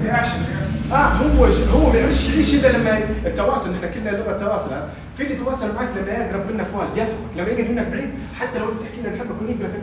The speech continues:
Speaker 2: كأنه بيناتهم قزاز، عارف؟ أوكي، عارف أنت تقول لك بس قرب، يعني، أنا مش فاهم. بعدين أنت تقرب، تقول له، "إيه، شنو اللي قرب؟ قرب، قرب."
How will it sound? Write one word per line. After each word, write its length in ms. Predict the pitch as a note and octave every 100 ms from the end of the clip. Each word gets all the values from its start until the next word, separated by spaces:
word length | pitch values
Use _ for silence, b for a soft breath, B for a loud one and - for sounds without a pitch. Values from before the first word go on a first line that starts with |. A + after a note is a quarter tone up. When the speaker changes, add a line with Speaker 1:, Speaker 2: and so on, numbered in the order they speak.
| - - - - - - - - - - - - - - - -
Speaker 2:
كأنه 160 | F3+ -
بيناتهم 340 | G#3 G#3+ F3+ -
قزاز، 440 | D3 D#3+ E3+ - -
عارف؟ 160 | E3+ E3+ - -
أوكي، 240 | B3 A#3
عارف 220 | - G#3+
أنت 240 | G#3+ - D3+
تقول 120 | E3
لك 140 | -
بس 240 | - - F#3+
قرب، 160 | G#3+
يعني، 420 | F#3 - - - F3
أنا 100 | E3
مش 80 |
فاهم. 360 | - G#3+ G#3 - - - - -
بعدين 140 | D3+ G3
أنت 240 | F#3 -
تقرب، 200 | G#3+ A3
تقول 140 | D#3 F3
له، 180 | G#3+
"إيه، 120 | A3 -
شنو 180 | G3+
اللي 300 | F#3 - D#3
قرب؟ 100 | E3
قرب، 180 | E3 F3
قرب." 500 | F3 - D3 - -